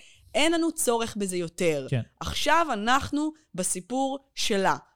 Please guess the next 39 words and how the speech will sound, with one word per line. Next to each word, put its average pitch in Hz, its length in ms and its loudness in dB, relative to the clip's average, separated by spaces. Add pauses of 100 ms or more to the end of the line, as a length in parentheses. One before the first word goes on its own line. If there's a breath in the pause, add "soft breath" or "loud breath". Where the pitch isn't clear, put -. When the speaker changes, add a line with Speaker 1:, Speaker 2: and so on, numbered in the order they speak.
(120)
Speaker 1:
נמאס 220 500 2
לשמוע 233 340 -2
מהגברים, 196 580 -2 (260 soft breath)
"הבנו 226 320 4
את 285 100 0
העמדה, 240 400 4 (260 loud breath)
כולם 196 320 2
מבינים 269 300 2
את 262 80 -2
העמדה, 196 360 2 (300 soft breath)
אתה 180 140 -2
לא 269 140 8
עשית 294 260 -2
את 254 160 0
זה, 208 80 2
אתה 175 140 -4
כן 302 200 2
זוכר, 302 240 -2
אתה 214 140 -2
לא 269 100 2
זוכר, 285 220 0 (200 soft breath)
שמענו 269 500 0 (160)
Speaker 2:
כן. 156 120 4
Speaker 1:
אלף 117 140 2
כמוך, 233 360 -2 (320 loud breath)
ועכשיו 196 440 2
תסתמו 208 420 -2
את 220 120 -4
הפה." 196 200 -6 (240)
Speaker 2:
כן. 135 160 -16
Speaker 1:
אוקיי? 185 180 -2
עכשיו, 220 280 -2
באמת, 254 380 0
הרבה 254 300 0
פעמים 247 500 0 (340 soft breath)
יש 214 300 0
מקום, 240 220 -2
זאת 208 80 -6
אומרת, 208 160 -6